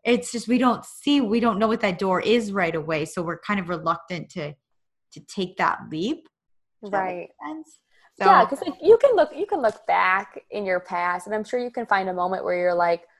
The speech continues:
Speaker 2: "I didn't die. I didn't feel good during that time, but I didn't die. But look at what I came because I went through that, that.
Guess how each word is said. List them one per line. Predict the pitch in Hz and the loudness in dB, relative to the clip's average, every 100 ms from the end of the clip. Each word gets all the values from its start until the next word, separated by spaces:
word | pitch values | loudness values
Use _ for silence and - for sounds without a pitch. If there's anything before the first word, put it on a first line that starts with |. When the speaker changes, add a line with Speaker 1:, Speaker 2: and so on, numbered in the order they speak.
| _ _ _ _ _ - | _ _ _ _ _ -2
Speaker 2:
"I | 190 | 0
didn't | 214 277 226 214 | 4 2 2 2
die. | 247 254 208 165 156 156 180 | 6 6 6 4 2 0 0
I | 185 | 0
didn't | 269 269 | -2 0
feel | 370 392 285 | 4 6 6
good | 202 190 | 6 4
during | 185 180 | 2 -2
that | 170 | -4
time, | 185 175 175 | -4 -4 0
but | 185 | 0
I | |
didn't | 185 254 269 226 | 2 0 0 -2
die. | 240 214 175 170 175 - _ _ | 0 2 2 2 0 -4 _ _
But | - | -2
look | 302 - | -2 -2
at | - | 0
what | 262 | 6
I | 247 233 - | 6 4 -6
came | 240 214 214 | -6 -4 -4
because | 202 208 214 196 | -6 -4 0 2
I | |
went | 180 170 - | 0 -2 -8
through | 107 | -8
that, | 104 - | -8 -6
that. | - | -8